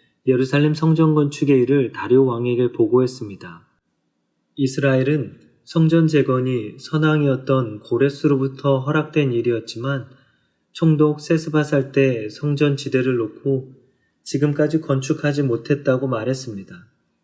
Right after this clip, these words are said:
다뜨네와 스달보스네는 이러한 사실을 다리오 왕에게 전하며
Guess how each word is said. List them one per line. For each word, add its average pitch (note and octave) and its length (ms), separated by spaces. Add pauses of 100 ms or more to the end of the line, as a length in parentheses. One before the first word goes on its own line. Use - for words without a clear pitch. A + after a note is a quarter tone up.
(1300)
다뜨네와 C#3+ 460
스달보스네는 C#3+ 1040
이러한 C#3+ 380
사실을 C#3 720
다리오 C3 320
왕에게 B2+ 400
전하며 A2 640